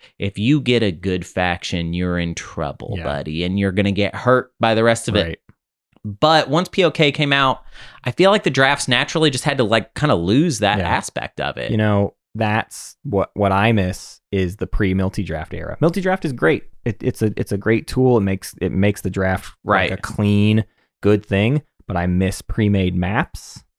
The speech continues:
Speaker 1: Mm-hmm.
Speaker 2: big time.
Speaker 1: Mm-hmm.
Speaker 2: And I miss, it was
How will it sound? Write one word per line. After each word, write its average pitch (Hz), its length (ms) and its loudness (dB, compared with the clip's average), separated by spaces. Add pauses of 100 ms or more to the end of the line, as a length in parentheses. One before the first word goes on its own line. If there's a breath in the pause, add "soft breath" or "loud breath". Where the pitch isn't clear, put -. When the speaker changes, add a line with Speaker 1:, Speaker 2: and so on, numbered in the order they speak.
(160)
Speaker 1:
Mm-hmm. 123 280 -2
Speaker 2:
big 120 240 2
time. 85 560 -6
Speaker 1:
Mm-hmm. 120 180 2
Speaker 2:
And 113 100 6
I 110 140 4
miss, 147 500 2 (460)
it 139 180 6
was 131 280 4